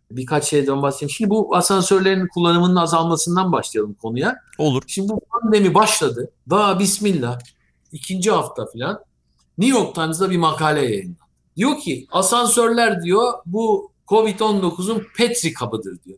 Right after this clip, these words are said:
Speaker 1: Petri kabı laboratuvarda, e, virüs yetiştirmek için <laughs> kullanılan bir kap.
Speaker 2: Evet.
Speaker 1: Asansörler bunu Petri kabıdır tabirini kullanmış ve asansörlerin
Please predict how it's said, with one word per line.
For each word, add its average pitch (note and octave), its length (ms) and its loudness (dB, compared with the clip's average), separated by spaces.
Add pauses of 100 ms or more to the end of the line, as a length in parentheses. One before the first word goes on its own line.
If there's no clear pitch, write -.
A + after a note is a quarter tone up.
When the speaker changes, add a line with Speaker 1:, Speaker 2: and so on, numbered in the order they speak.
Speaker 1:
Petri B3 320 -2
kabı F3 380 0
laboratuvarda, F3+ 840 0 (460)
e, E3 220 0
virüs B3+ 340 2
yetiştirmek C3 640 -4
için A#2+ 180 -10
<laughs> - 120 -12
kullanılan E3 540 -4
bir G#3 180 -6
kap. F3+ 240 0 (320)
Speaker 2:
Evet. A2+ 260 0
Speaker 1:
Asansörler A3+ 800 -2
bunu A3 140 -4
Petri A#3+ 320 0
kabıdır C#3 400 -2
tabirini C#3 380 -2
kullanmış G3 400 -4
ve A3 100 2
asansörlerin A3 920 0